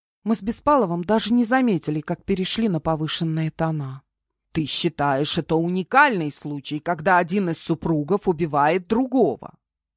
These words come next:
"Отнюдь. Таких случаев пруд-пруди". "И что? Все супруги-убийцы чокнутые?" "Естественно, не все. Но у психически нормального убийцы обычно есть мотив".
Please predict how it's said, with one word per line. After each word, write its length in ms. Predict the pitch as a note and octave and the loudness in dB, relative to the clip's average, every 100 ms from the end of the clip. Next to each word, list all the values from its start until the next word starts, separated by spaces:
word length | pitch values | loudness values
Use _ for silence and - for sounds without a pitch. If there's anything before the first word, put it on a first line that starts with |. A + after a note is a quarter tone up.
| _ - | _ 0
"Отнюдь. 720 | G#3+ G#3 A3+ A3 G#3 A#3+ - _ _ - | 0 2 2 2 2 -2 -8 _ _ -2
Таких 320 | B3 D4 - | 0 0 0
случаев 520 | D#4+ F4+ - F#3+ - | 2 2 4 -2 -2
пруд-пруди". 800 | - C4 - E3 D#3 C#3 C3+ D3 _ _ _ _ _ | 0 2 2 -4 -8 -8 -10 -12 _ _ _ _ _
"И 100 | F#3 | -4
что? 560 | - - - C3+ C3+ D#3 _ _ | -2 -2 -2 -2 -2 -8 _ _
Все 260 | - - G#3 | -8 0 0
супруги-убийцы 1120 | - G#3 G3 G3 F#3 F3 C3+ D#3 C#3+ - F#3 | 2 0 0 0 2 2 0 -4 -6 -4 -4
чокнутые?" 840 | - C4 E4+ - C#3 - G2+ G#1+ - _ _ _ _ _ - | 0 2 2 0 -14 -12 -14 -14 -20 _ _ _ _ _ -6
"Естественно, 760 | A3+ A3+ - E4+ F4+ B3+ A3 G#3+ | -2 -2 0 0 0 0 0 4
не 220 | A3+ C4+ | 4 2
все. 500 | - - F3 A#2 - - | 0 -4 -4 -6 -10 -2
Но 160 | A3 C4+ | 2 2
у 120 | A#3+ | 2
психически 680 | - B3 C4+ A3+ - - | 0 0 2 0 -2 -4
нормального 640 | A3+ B3+ B3 A3 F#3 G3 G#3+ | 0 2 2 2 0 0 0
убийцы 460 | G#3 D#4 E4+ - | 2 2 0 0
обычно 440 | D#3 F3 B3+ - D4 | -2 0 0 2 4
есть 300 | D4+ D4 D4 | 2 2 2
мотив". 600 | D#4+ - D#3 B2 - | 2 0 -8 -10 -14